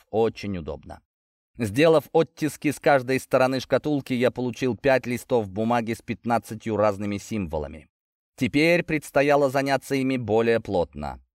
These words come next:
И я уже знал, что мне в этом поможет. Пожалуй, главное отличие этого времени от недавнего прошлого —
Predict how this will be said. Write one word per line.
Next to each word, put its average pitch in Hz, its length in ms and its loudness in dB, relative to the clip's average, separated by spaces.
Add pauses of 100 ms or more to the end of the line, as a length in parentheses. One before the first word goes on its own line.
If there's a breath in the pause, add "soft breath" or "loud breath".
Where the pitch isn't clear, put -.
(220)
И 98 80 -2
я 98 220 2
уже 95 340 -2
знал, 85 640 -2
что - 280 -10
мне 82 340 -6
в 73 60 -6
этом 78 360 -6
поможет. 78 640 -6 (640)
Пожалуй, 143 400 4
главное 139 560 4
отличие 117 480 -2
этого 107 400 0
времени 101 400 0
от 95 160 0
недавнего 95 560 0
прошлого — 127 640 0